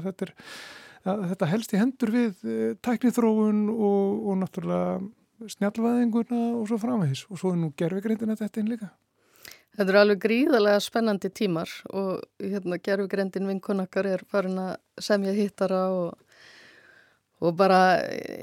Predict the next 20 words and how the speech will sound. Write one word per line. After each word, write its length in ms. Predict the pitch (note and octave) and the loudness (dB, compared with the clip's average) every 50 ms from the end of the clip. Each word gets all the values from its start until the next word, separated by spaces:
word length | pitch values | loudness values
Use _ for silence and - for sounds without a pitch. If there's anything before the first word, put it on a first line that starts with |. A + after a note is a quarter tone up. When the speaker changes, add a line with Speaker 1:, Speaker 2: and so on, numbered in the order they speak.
| - | 2
Speaker 2:
nýtist 480 | G#3 G#3+ B3 B3 - - A3+ A3 - - | 6 6 6 6 6 2 0 0 0 0
í 80 | G#3 G3 | 0 2
alls 220 | G#3 A3+ C#4+ - - | 2 2 0 -2 -4
kyns 300 | - A3+ G#3 G#3 - - - | -2 -2 0 0 -2 -6 -6
samstarf 720 | - - - C#4 D4 - - - - D3 G3 A3+ - - - - - - | -4 0 2 2 2 2 -2 -4 -4 -4 -4 -4 -10 -16 -20 -20 -20 -14
og 140 | - G3+ F#3+ - | -10 -10 -6 0
það 320 | - B3 B3 B3 A#3+ A#3 A3+ | 2 4 4 4 4 2 0
er 100 | G#3 - _ _ - | 0 -2 _ _ -12
spennandi. 560 | - - - G#3+ G3 F3+ E3+ E3+ - - G3 A#3+ | -10 -2 0 0 0 0 -2 -4 -2 -2 0 0
Það 80 | C4+ A#3+ | 0 0
hefur 100 | A3 A3+ | 0 0
líka 200 | A3 A3 - A3 G#3 G#3 G3 - | -2 -4 -4 -2 -2 -2 -4 -4
verið 240 | - G3+ G#3+ G#3 G3 | -4 -4 -2 -2 0
varað 300 | G#3 A3 A3 G#3+ G#3 G3+ G3+ | 2 2 2 2 0 0 -2
við 120 | G3+ G3 - - F#3+ G3 | -4 -4 -6 -8 -8 -6
hættunum 500 | A3+ A3+ - - - F#3+ F#3 F#3 G3+ G#3 | -6 -6 -6 -4 -4 -4 -2 -2 -4 -4
ef 120 | G#3 G3 | -4 -4
hún 140 | F#3+ F#3+ G3 - - - | -4 -6 -8 -10 -8 -6
gengur 300 | G3+ G3 F#3 - G3 F#3+ | -6 -6 -6 -4 -4 -4
alveg 320 | G3+ G#3+ G3+ F#3+ F#3 F#3 | -2 -2 -4 -4 -6 -8